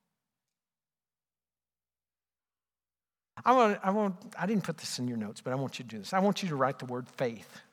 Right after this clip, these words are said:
F A I T H, down. We're gonna make an acrostic. I generally don't like acrostics, and I wouldn't normally do this. You know, God's riches at Christ's expense, grace.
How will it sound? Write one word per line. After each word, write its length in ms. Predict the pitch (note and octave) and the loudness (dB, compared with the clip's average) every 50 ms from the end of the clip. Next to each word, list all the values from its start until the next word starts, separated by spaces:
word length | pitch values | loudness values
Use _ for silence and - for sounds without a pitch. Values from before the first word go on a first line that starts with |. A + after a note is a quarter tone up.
| _ _ _ _ - _ _ _ _ _ _ - | _ _ _ _ -20 _ _ _ _ _ _ 0
F 180 | D#3 D#3+ D3+ D#3 - - - | 0 0 0 0 -6 -6 -4
A 240 | C3+ C3+ C3 B2+ - - | -4 -4 -4 -6 -8 -8
I 240 | B2 A#2 A2+ C3+ C#3+ - | -8 -8 -8 -10 -12 -14
T 260 | - B2 A#2+ C3 - - - | -12 -12 -12 -12 -12 -14 -16
H, 400 | A#2+ G#2 - - - - - - - | -16 -16 -16 -18 -18 -18 -18 -14 -12
down. 200 | B2+ G#2+ G2 F#2+ G2 _ _ _ _ _ _ _ _ | -12 -12 -12 -14 -18 _ _ _ _ _ _ _ _
We're 100 | - C3+ | -4 -2
gonna 120 | C#3+ C3 C3 | -2 0 0
make 200 | C3 A#2+ - C#3+ | -2 -2 -2 -4
an 100 | A#2+ A#2 | -4 -6
acrostic. 480 | - - - G2+ F#2 - - - - - _ _ - - - - - - | -6 -8 -10 -10 -10 -12 -16 -18 -20 -20 _ _ -20 -18 -18 -6 2 6
I 160 | F3 F#3 G3 | 8 8 8
generally 480 | F3 - D#3+ E3 F3 F3 E3 D#3+ D#3+ | 6 4 2 2 4 4 4 4 4
don't 220 | D3 D#3 D#3 E3+ E3 | 2 0 -2 2 2
like 220 | D#3 C#3+ - - | 2 2 2 -2
acrostics, 580 | D#3 - - D3+ C#3 C3+ - - C#3+ C3+ - - | -10 -4 0 2 2 2 0 -2 -6 -6 -6 -4
and 120 | C3+ B2+ | 0 0
I 60 | C3+ | 0
wouldn't 320 | D3 C3+ C#3 C3+ C3+ C3+ B2 | 0 0 -2 -2 -2 -4 -4
normally 400 | B2 C3 C3+ C3+ C3 C3 B2+ B2 | -2 -2 -2 -2 -2 -2 -4 -4
do 160 | A#2+ B2+ A#2+ | -4 -8 -6
this. 340 | A2+ B2 B2 A#2 A2+ - - - - - - - - - - | -6 -4 -6 -4 -6 -8 -10 -12 -12 -12 -10 -10 -10 -4 2
You 120 | - F#3 F3+ | 4 6 6
know, 200 | F3 D#3+ D#3 D3+ | 8 6 6 8
God's 280 | D3 C#3+ C#3+ C#3+ - | 8 8 8 8 4
riches 380 | C#3+ C3+ B2+ - - B2 - - | 0 -2 -2 -4 -6 -6 -6 -8
at 100 | C#3+ - | -8 -4
Christ's 320 | - C3+ C3 B2 - - | 0 0 0 0 0 -4
expense, 400 | D3 - - - A2+ G2 F#2+ - | -8 -10 -8 -8 -8 -8 -8 -8
grace. 420 | - - G2+ F#2+ F2 - - - | -8 -8 -8 -8 -8 -10 -10 -10